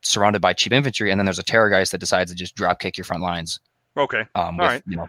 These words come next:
Speaker 1: multi-damage and stuff like that. So
Speaker 2: So,
Speaker 1: that, you
Speaker 2: so
Speaker 1: know,
Speaker 2: do you
Speaker 1: Flesh
Speaker 2: think,
Speaker 1: Eater
Speaker 2: you
Speaker 1: Courts right
Speaker 2: think,
Speaker 1: up there with it, yeah.
Speaker 2: so you think they're right up there as a, as a, as a contender or just a good competitor against them?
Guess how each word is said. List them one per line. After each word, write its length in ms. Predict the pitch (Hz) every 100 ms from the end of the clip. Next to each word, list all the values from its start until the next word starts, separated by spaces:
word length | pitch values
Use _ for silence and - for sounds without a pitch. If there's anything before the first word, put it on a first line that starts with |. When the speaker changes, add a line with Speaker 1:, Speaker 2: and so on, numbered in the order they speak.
| -
Speaker 1:
multi-damage 560 | 110 98 101 90 90 87
and 60 | 87
stuff 80 | 95
like 20 |
that. 60 | 90
So 60 |
Speaker 2:
So, 40 | -
Speaker 1:
that, 120 | 127
you 60 | 143
Speaker 2:
so 40 |
Speaker 1:
know, 120 | 131 95
Speaker 2:
do 100 | 156
you 40 |
Speaker 1:
Flesh 140 | 147 147
Speaker 2:
think, 100 | 156
Speaker 1:
Eater 40 |
Speaker 2:
you 40 | 156
Speaker 1:
Courts 140 | 139
right 60 | 117
Speaker 2:
think, 60 |
Speaker 1:
up 60 | 107
there 80 | 98
with 120 | 117
it, 80 | 90
yeah. 140 | 98 90 _ -
Speaker 2:
so 140 | -
you 100 | 170
think 160 | 175 175
they're 80 | 143
right 180 | 139 139
up 120 | 143
there 180 | 131 127
as 140 | 110
a, 120 | 110
as 140 | 117 101
a, 180 | 95
as 120 | 127 104
a 80 |
contender 600 | - 104 - 156 180 208
or 120 | 151 131
just 200 | 139 123
a 60 |
good 240 | 110 135 123
competitor 520 | 113 120 131 104 87
against 320 | 82 76
them? 100 | -